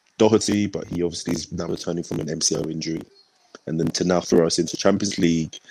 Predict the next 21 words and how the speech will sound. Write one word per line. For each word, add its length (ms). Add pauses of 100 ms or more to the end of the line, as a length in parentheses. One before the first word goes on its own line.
(200)
and 400 (220)
what 240
we 200
would 200 (600)
want 200
to 80
be 80
a 80
strong 440
sort 200
of 60
Premier 240
League 240
season 480
from 260
the 100
off, 320 (540)
to 100
start 360
that 160
with 500